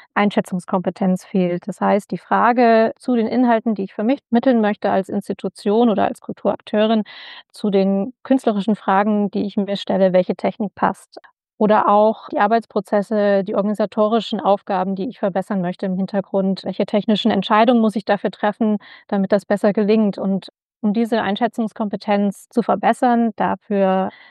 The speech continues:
sind wir da und dafür machen wir Angebote. Was auch eine große Herausforderung ist, ist, dass, ich glaube, das kennen andere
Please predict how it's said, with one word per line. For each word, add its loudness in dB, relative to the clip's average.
sind 0
wir 2
da 2
und -2
dafür -2
machen -6
wir -4
Angebote. -4
Was -2
auch 4
eine 2
große -2
Herausforderung 0
ist, -8
ist, -8
dass, -2
ich -20
glaube, 0
das -4
kennen 0
andere 2